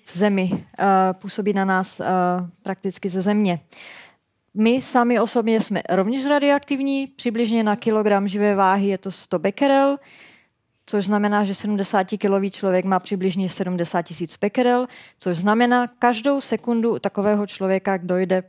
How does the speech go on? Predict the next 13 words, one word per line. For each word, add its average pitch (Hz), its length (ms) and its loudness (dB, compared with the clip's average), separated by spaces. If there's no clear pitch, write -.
přeměně 185 480 -2
sedmdesáti 175 680 -6
tisíců - 440 -10
jader. 143 400 -4
Takže 190 220 -2
my 208 160 0
sami 180 280 -4
osobně 185 360 -4
jsme 185 180 -6
taky 185 260 -8
velmi 185 260 -2
radioaktivní 180 800 -4
a 165 180 -8